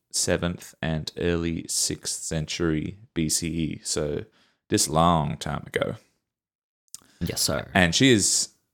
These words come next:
Speaker 1: uh, genuinely considered one of the greatest ancient Greek poets. And it is recorded that at one time her poetry, this is quite cool, I think, her poetry filled nine volumes in the Great Library of Alexandria.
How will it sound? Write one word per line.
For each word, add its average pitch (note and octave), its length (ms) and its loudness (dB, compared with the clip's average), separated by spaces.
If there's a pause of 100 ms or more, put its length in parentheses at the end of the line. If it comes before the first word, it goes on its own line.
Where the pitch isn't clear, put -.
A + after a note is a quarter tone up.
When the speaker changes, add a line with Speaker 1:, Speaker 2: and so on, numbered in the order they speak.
(120)
Speaker 1:
uh, E2+ 480 8
genuinely F2 460 4
considered E2 500 0
one E2 200 2
of D2+ 280 -2
the D2+ 640 0
greatest E2+ 580 4
ancient - 380 -4
Greek - 260 -4
poets. - 540 -2 (1200)
And D#2 240 -4
it D#2 140 -2
is D2 180 0
recorded F2 480 2
that E2+ 240 0
at - 220 -2
one F2 220 0
time F2+ 340 0
her G#2 180 2
poetry, E2+ 580 0
this G2+ 160 4
is D2 100 -2
quite C#2 200 0
cool, C#2+ 240 -6
I - 60 -12
think, D#2 220 -10
her G#2 100 4
poetry F#2+ 420 4
filled D#2+ 420 2
nine F2+ 540 2
volumes E2 680 2 (120)
in E2+ 280 4
the F2+ 80 4
Great E2+ 280 6
Library D#2+ 500 2
of D2+ 240 0
Alexandria. D2 760 0